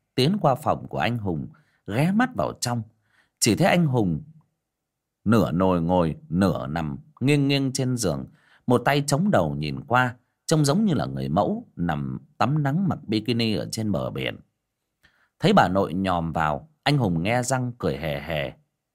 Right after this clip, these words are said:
<laughs> "Em gái,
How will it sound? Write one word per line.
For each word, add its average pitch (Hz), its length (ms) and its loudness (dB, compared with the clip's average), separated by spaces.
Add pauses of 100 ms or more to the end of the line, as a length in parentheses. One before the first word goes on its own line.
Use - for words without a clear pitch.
(3250)
<laughs> 139 680 6 (1000)
"Em 120 160 4
gái, 127 540 0